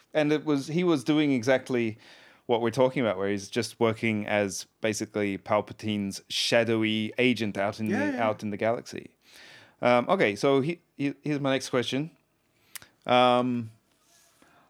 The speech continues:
Speaker 1: Jar Jar Binks, I don't hate Jar Jar Binks, but it didn't work. And I, I don't like the design of Gungans in general. I just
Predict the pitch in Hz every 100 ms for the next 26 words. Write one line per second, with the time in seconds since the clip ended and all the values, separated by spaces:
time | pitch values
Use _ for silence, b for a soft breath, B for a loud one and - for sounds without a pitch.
0 | b _ _ _ _ _ _ _ _ _
1 | _ _ _ _ _ - 156 165 170 165
2 | 135 147 - - - 165 196 127 - 123
3 | 131 135 131 135 127 131 - - 117 123
4 | - 160 127 120 117 123 131 143 131 127
5 | 147 139 135 123 120 - _ _ _ _
6 | - 107 113 123 113 113 104 - 113 107
7 | 107 104 104 95 127 175 202 202 113 107